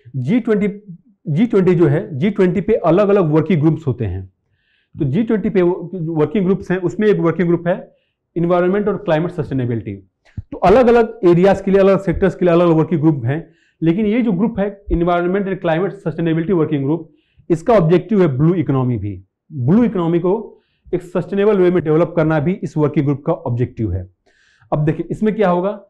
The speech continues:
कि कुछ प्रिंसिपल्स डेवलप किए जाएंगे, प्रिंसिपल्स डेवलप किए जाएंगे कि जो हेल्प करेंगे sustainable use and equitable economic development of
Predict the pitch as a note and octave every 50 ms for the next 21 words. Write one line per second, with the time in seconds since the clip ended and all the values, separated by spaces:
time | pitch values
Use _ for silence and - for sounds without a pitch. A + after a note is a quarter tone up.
0 | _ _ _ _ - G#3 F3+ - - C#4 - - - - - _ - F#3+ F#3+ F#3+
1 | F#3+ - - B3 A3 F3 F3+ F3 F3 D#3+ E3 E3+ D#3+ C#3+ C#3 C#3 C3+ C3+ C3+ C3+
2 | E3+ A#3 - - _ _ _ _ _ _ - - F3+ E3+ - - A#3+ F#3 F#3 F3
3 | D#3+ D3+ D#3+ - - - D3 C3+ C3+ B2+ B2+ B2+ C#3+ F3+ G3+ - - - G3 F3+
4 | D3 C#3 E3+ D#3+ B2 D#3+ F#3 G3+ - - F3 D3+ D3 C#3+ C#3+ E3+ F#3 F3+ - -
5 | - _ _ _ _ _ _ _ - F#3 D#3 - - G3+ G3 F#3+ A3 A3 G#3 F#3
6 | G#3 F#3+ F#3+ F#3+ F#3 F#3 F#3+ - - - E3 D3 - E3+ E3 F3 F#3+ G3+ F#3+ F#3
7 | F3+ F3 F3 E3 D#3+ D#3+ E3 D#3+ E3+ F3+ F3 F#3 F#3+ F#3+